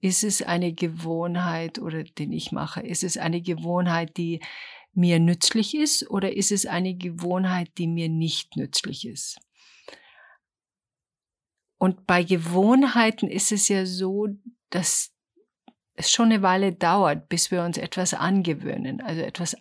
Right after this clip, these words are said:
abzugewöhnen und etwas Neues anzugewöhnen dauert.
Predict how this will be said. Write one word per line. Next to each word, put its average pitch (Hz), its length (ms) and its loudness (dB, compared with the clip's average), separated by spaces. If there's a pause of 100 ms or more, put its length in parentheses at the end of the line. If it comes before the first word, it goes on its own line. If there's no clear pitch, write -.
abzugewöhnen 180 1300 -4 (680)
und 185 180 -2
etwas 175 320 -2
Neues 175 300 0 (100)
anzugewöhnen 165 960 0
dauert. 135 400 -8